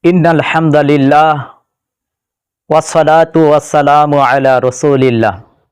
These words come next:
وعلى آله وأصحابه أجمعين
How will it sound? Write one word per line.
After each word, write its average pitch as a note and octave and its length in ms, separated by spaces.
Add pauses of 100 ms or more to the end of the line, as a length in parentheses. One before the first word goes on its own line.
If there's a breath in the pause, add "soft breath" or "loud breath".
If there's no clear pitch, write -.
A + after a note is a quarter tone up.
وعلى C#3+ 880 (220)
آله D#3 500
وأصحابه C#3 1300
أجمعين B2 760